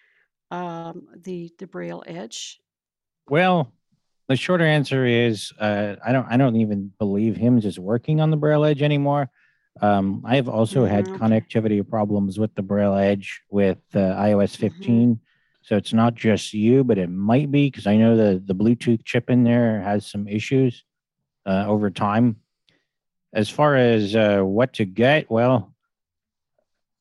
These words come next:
Speaker 2: the, uh, maybe what I'll do is, uh, include in with the handout a link to, uh,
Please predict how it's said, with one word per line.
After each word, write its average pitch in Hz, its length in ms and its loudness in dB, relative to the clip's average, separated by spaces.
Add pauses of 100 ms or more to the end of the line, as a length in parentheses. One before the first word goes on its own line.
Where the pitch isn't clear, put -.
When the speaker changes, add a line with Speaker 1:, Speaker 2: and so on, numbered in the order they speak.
(120)
Speaker 2:
the, 110 360 4
uh, 95 240 2 (1120)
maybe 160 220 4
what 139 160 4
I'll 123 260 4
do 120 400 2
is, 110 400 0
uh, 104 240 2
include 120 540 0
in 120 300 2
with 117 300 -2
the 101 480 -2 (160)
handout 170 500 0 (480)
a 110 60 2
link 117 440 2 (1300)
to, 104 440 2
uh, 95 280 2